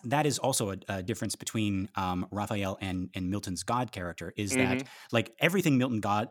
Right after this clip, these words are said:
Speaker 1: Milton's God character says is like, "This is how things are. Like, this
Speaker 2: Right.
Speaker 1: is fact. This is truth," right? And, and Raphael is like, "Oh, maybe this, maybe that," right?
Speaker 2: Mm-hmm.
Speaker 1: Um, and, and so he tries to find, like, similarities between, like, the body and the digestive system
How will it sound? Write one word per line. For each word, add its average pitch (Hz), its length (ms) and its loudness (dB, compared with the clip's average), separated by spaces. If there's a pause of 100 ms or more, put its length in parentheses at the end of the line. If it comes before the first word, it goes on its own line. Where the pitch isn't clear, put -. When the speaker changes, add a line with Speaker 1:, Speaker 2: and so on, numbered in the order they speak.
Speaker 1:
Milton's 123 380 0
God 107 280 -2
character 95 360 -4
says 95 420 2
is 95 220 0
like, 87 160 -2
"This - 280 6
is 117 380 2
how 110 360 4
things 104 300 0
are. 90 360 -4
Like, 92 180 -6
this 110 140 4
Speaker 2:
Right. - 80 6
Speaker 1:
is - 100 2
fact. - 360 -4
This 104 180 -2
is - 60 -2
truth," 110 300 -4
right? 101 240 -2 (280)
And, 117 500 4
and 110 140 0
Raphael 123 340 0
is 131 60 0
like, 135 120 2
"Oh, 320 140 0
maybe 127 240 4
this, - 240 0
maybe 101 160 -2
that," 247 160 -2 (160)
right? 95 180 -2
Speaker 2:
Mm-hmm. 120 640 0
Speaker 1:
Um, 117 360 6 (100)
and, 165 160 2
and 151 220 0
so 156 180 2
he 139 100 0
tries 160 240 0
to 147 80 0
find, 123 240 4
like, 104 140 0
similarities 98 640 0
between, 107 480 2 (240)
like, 95 240 -2 (160)
the 87 100 -8
body 104 560 0 (160)
and 92 260 -2
the 92 80 -4
digestive 98 480 -2
system 98 560 0